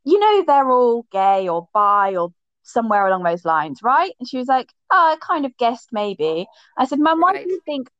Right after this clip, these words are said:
Speaker 1: I'm friends with them? <laughs> Why do you think I'm
Speaker 2: <laughs>
Speaker 1: spending so much time with these people?"
Speaker 2: I love this
Speaker 1: Um,
Speaker 2: stepping stone pattern.
Speaker 1: yeah, I was like,
Speaker 2: <laughs>
Speaker 1: "Come on."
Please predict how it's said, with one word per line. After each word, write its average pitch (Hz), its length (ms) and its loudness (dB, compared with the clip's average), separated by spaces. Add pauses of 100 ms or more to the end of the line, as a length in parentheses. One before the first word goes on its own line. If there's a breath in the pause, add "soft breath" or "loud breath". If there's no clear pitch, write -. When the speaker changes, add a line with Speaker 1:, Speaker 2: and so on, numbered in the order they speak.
Speaker 1:
I'm 233 300 2
friends 226 380 -2
with - 140 -6
them? - 240 -2
<laughs> 403 340 0 (180)
Why 320 260 -2
do - 120 -8
you 285 120 -8
think 233 280 -4
I'm 233 140 -2
Speaker 2:
<laughs> - 80 -10
Speaker 1:
spending 247 380 -2
so 247 180 -6
much 214 260 -6
time 226 220 0
with 208 120 -8
these 214 200 -12
people?" 190 500 -6 (460 loud breath)
Speaker 2:
I 247 40 -8
love 208 120 0
this 294 180 0
Speaker 1:
Um, 311 60 -10
Speaker 2:
stepping 262 400 -10
stone 196 460 -12
pattern. 160 580 -18
Speaker 1:
yeah, 240 260 4
I 214 80 0
was 220 100 -2
like, 226 140 0
Speaker 2:
<laughs> 285 100 -12
Speaker 1:
"Come 262 140 -10
on." 226 260 0